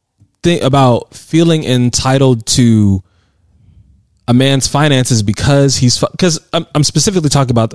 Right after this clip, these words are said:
because there's several other things, not including finances, that, uh, uh,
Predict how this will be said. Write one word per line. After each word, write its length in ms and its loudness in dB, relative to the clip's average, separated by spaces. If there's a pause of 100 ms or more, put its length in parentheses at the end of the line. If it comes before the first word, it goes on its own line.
(300)
because 280 0
there's 180 2
several 320 0
other 160 0
things, 380 0
not 200 0
including 360 0
finances, 760 0
that, 240 -2
uh, 120 0 (120)
uh, 80 0